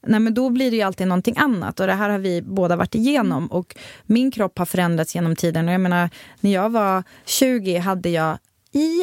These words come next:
Speaker 1: jättekomplex för att jag hade så breda axlar. Det har
Speaker 2: Mm.
Speaker 1: jag nog pratat om
Speaker 2: Mm.
Speaker 1: tidigare.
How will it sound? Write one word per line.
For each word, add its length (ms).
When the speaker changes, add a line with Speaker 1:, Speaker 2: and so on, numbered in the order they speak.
Speaker 1:
jättekomplex 920
för 360
att 140
jag 60
hade 200
så 120
breda 560
axlar. 480
Det 100
har 60
Speaker 2:
Mm. 180
Speaker 1:
jag 80
nog 160
pratat 340
om 100
Speaker 2:
Mm. 200
Speaker 1:
tidigare. 360